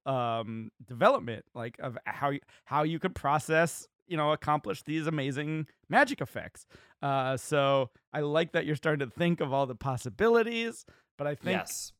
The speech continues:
Speaker 1: sometimes there's a simple answer.
Speaker 2: Well, since you're calling this a bar bet, I'm gonna go ahead and assume that if you were to execute this in front of me, it would not look impressive. It would be like a,
Speaker 1: Yes.
Speaker 2: "Oh."
Speaker 1: <laughs> Yep,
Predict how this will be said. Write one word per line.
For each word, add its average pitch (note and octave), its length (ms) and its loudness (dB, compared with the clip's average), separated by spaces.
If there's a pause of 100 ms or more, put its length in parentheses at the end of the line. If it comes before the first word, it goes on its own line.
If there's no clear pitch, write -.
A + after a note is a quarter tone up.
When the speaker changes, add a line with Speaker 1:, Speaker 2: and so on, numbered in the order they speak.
(100)
Speaker 1:
sometimes G3 560 0
there's F3 220 2
a D#3+ 80 -2
simple B2+ 500 -4
answer. F3 520 -4
Speaker 2:
Well, D#3 280 4
since G3 320 -2
you're G3 100 0
calling D3+ 460 0
this B2+ 180 0
a A2+ 100 -2
bar A2+ 420 2
bet, F2+ 300 -8 (920)
I'm B2 140 -2
gonna C3+ 160 0
go C3+ 140 2
ahead C3+ 160 2
and B2 80 0
assume B2+ 400 0
that A#2 180 0
if C#3+ 240 0
you C#3+ 140 -2
were C3 180 2
to B2 140 0
execute C#3+ 480 -4
this D3 180 -2
in A2+ 120 -6
front A#2+ 260 0
of B2+ 80 -6
me, E3 320 -4
it B2 120 0
would C3 200 -2
not D3 260 6
look C3+ 300 2
impressive. A#2 760 0
It A#2+ 140 2
would A#2+ 160 0
be C#3 140 4
like C3 260 8
a, A2+ 180 6 (120)
Speaker 1:
Yes. E3 260 4
Speaker 2:
"Oh." A2 800 6 (220)
Speaker 1:
<laughs> - 180 4
Yep, G#3 440 6